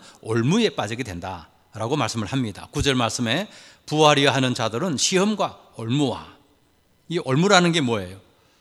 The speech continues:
이 사냥꾼들이요, 짐승을 잡을 때 어떻게 하죠? 올무를 놓습니다. 거기에 빠지면 잡히는 거예요. 마찬가지로 마귀도 올무를 놓아서 예수 믿는 사람들을 어떻게 합니까?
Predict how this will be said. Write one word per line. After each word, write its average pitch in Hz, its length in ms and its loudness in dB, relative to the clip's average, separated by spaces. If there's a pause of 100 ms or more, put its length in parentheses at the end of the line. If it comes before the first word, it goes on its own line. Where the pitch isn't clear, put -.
(180)
이 190 100 -2
사냥꾼들이요, 160 1160 -2
짐승을 156 420 0
잡을 123 280 -2
때 131 80 -6
어떻게 135 220 -8
하죠? 175 280 -4 (320)
올무를 131 540 -2
놓습니다. 107 600 -10 (720)
거기에 214 200 -2
빠지면 226 600 0
잡히는 196 420 -2
거예요. 107 440 -8 (640)
마찬가지로 131 800 0 (100)
마귀도 117 720 -2
올무를 160 540 0
놓아서 110 640 -6 (380)
예수 120 240 -2
믿는 127 240 2
사람들을 113 580 -4 (340)
어떻게 143 260 -4
합니까? 120 520 -4